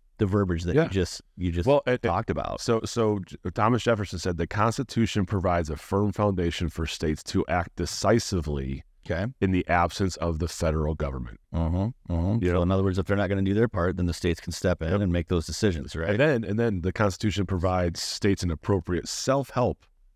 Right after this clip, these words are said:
Speaker 2: quote unquote, self-help remedy under Article one, Section ten, Clause three, which stipulates that no state shall, without the consent of Congress, lay any duty of tonnage, keep troops or ships of war in time of peace, enter into any agreement or compact with another state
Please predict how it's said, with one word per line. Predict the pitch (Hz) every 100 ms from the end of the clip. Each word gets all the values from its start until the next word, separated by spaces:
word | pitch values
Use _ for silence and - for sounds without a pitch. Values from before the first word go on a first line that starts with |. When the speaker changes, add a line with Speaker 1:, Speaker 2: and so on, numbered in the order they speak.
| _
Speaker 2:
quote | - 95
unquote, | 82 78 82 -
self-help | - 113 - 107 95
remedy | 87 101 107 82 73 80 _ _ _ _ -
under | 95 92 85
Article | 101 110 123 113
one, | 98 92
Section | - 104 - 98
ten, | - 92 85
Clause | - 85 87
three, | - 92 82 71 - _ _
which | - -
stipulates | - - 107 95 -
that | 73
no | 85 95 110
state | - 117 120
shall, | - 110 92 78
without | 80 80 82 85
the | 92
consent | 92 - 98
of | 98
Congress, | - 107 98 73 64 - _ _ _
lay | 98 90 69
any | 101 104
duty | 90 101 95
of | 82 -
tonnage, | 113 113 117 104 -
keep | 95 -
troops | - 113 -
or | - 90
ships | - 110 - 120
of | 95
war | 95 92 90 87
in | 82
time | 90 92
of | 82
peace, | - 120 101 - _ _ _
enter | 98 95 95
into | 104 - 117 -
any | 110 107
agreement | 92 98 120 110 98
or | 90
compact | - 110 113 101 92 87
with | 85 85
another | 98 127 104
state | - 85 80